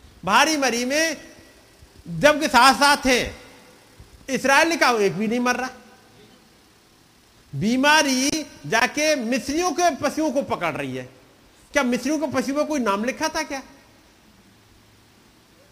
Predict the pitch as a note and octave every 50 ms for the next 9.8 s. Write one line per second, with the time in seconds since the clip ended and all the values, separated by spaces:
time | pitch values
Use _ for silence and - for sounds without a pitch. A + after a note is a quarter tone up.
0 | _ _ _ _ _ _ _ _ _ _ _ _ _ _ _ _ _ _ _ _
1 | _ _ _ _ _ _ _ - - - _ _ _ _ _ _ _ _ _ -
2 | D#3 D3 E3+ D#3+ D#3 D3+ D3 D3+ D#3 F3 F3+ - A3 G3+ - F3+ E3 E3 E3 G3+
3 | F3+ D#3 D3+ D3+ D3+ D3+ E3 F#3 F3+ E3 - C#3+ A#2+ A2 A2+ A2+ C3+ D#3 - G3
4 | F#3+ G3+ G3 F3+ B2+ - - - - - F#3 F3 E3 D#3 D3 B2 - D#3 F3+ D#3+
5 | F#3+ G3+ G#3 - A#3 B3 C4+ B3+ F#3+ A#2+ G2+ - - - - - - F#3 F3 F3
6 | F3 D#3+ C#3+ - C#3+ C3 B2+ C#3 C#3+ C#3+ F#3 F3+ F3+ F#3 F3+ - - - - _
7 | - - - - - - - - - _ _ _ _ _ _ _ _ - - -
8 | F#3+ F#3+ C4 D#4 D4 - D#4+ C#4+ B3 C4 D4+ E4+ E4+ E4 D4 C#4+ C#4+ - D#4 D4
9 | C4 G#3+ D4 C4 A3 A3 A#3+ A#3+ G#3+ G#3+ F#3 E3 C#3 G#2+ F2